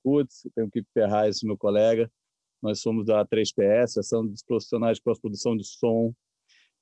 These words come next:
É, e a gente tá fazendo esse primeiro vídeo, que a gente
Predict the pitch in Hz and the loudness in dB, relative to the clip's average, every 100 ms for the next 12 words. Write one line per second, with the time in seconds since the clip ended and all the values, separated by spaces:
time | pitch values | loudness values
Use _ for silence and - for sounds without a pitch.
0 | _ - 104 104 104 104 104 104 101 101 | _ -2 2 4 4 4 4 4 4 2
1 | 98 131 127 123 131 143 127 127 139 - | -2 0 2 2 2 0 2 2 0 0
2 | 143 143 165 165 113 143 160 131 117 131 | 2 4 4 2 2 2 2 0 -2 -4